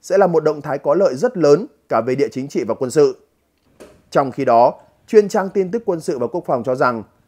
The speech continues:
việc Thổ Nhĩ Kỳ cân nhắc giao S bốn trăm cho Mỹ và Ukraine là dấu hiệu cho thấy nước này đang nổi loạn và phản bội Nga, trong bối cảnh Chủ tịch Quốc hội Thổ Nhĩ Kỳ Numan Kurtulmuş vừa tới thăm Moscow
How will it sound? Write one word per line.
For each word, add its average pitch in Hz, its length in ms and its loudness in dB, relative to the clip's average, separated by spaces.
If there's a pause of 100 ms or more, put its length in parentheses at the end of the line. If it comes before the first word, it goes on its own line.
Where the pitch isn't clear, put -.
(300)
việc 165 280 0
Thổ 156 120 0
Nhĩ 131 200 0
Kỳ 170 200 2
cân 156 200 -2
nhắc 185 180 -8
giao 147 280 -2
S - 160 -18
bốn 127 140 -4
trăm 135 180 -6
cho 131 120 -6
Mỹ 127 180 -4
và 147 120 -4
Ukraine 131 480 -4 (400)
là 151 200 2
dấu 165 200 2
hiệu 233 200 2
cho 170 120 0
thấy 151 300 2 (320)
nước 196 220 -2
này 156 160 -2
đang 165 220 -4
nổi 131 160 0
loạn 135 220 0 (240)
và 113 180 -2
phản 104 240 -4
bội 117 140 -6
Nga, 139 300 -2 (520)
trong 170 200 0
bối 170 200 0
cảnh 160 160 0
Chủ 135 160 -4
tịch 156 220 -4
Quốc 202 140 0
hội 156 160 -2
Thổ 131 60 -6
Nhĩ 123 140 -6
Kỳ 135 320 0 (580)
Numan 151 480 0 (340)
Kurtulmuş 196 640 0 (340)
vừa 156 200 4
tới 156 160 0
thăm 165 200 -6
Moscow 151 600 0